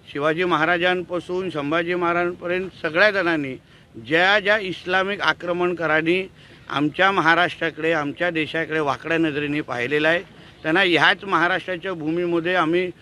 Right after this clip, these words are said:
गाडून दाखवलेलं आहे. आणि मग ह्या, इ-, अशा पद्धतीचा इम्तियाज जलील, ओवेसी, हे किस खेत की मूली आहे ना,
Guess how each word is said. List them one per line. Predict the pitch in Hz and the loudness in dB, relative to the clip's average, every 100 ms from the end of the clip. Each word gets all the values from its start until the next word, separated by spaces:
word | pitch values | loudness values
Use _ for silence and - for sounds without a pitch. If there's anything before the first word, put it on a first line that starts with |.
| - - - - | -20 -20 -20 -6
गाडून | 147 151 175 202 | 2 4 4 4
दाखवलेलं | 165 143 175 185 196 | 4 4 2 2 4
आहे. | 180 160 190 180 - - _ _ - - - | 6 6 6 6 2 -18 _ _ -20 -18 -12
आणि | 190 | -8
मग | 202 220 | -6 -2
ह्या, | 196 214 190 - - - - | 4 4 2 -4 -20 -20 -8
इ-, | 160 165 160 147 139 | 0 2 2 2 -2
अशा | 139 139 190 | -4 -2 -2
पद्धतीचा | 180 185 180 165 185 190 | -2 -4 -6 -8 -6 0
इम्तियाज | 185 165 165 - 180 185 180 170 | 2 2 0 0 4 4 4 2
जलील, | 165 165 170 175 | 0 2 0 0
ओवेसी, | 151 165 180 170 170 160 - - 147 | 0 0 -2 -2 -4 -6 -12 -12 0
हे | 208 | 0
किस | 226 247 - | 0 -8 -4
खेत | - 208 - | 0 0 0
की | 202 | -2
मूली | 180 165 160 | 2 4 4
आहे | |
ना, | 147 | 2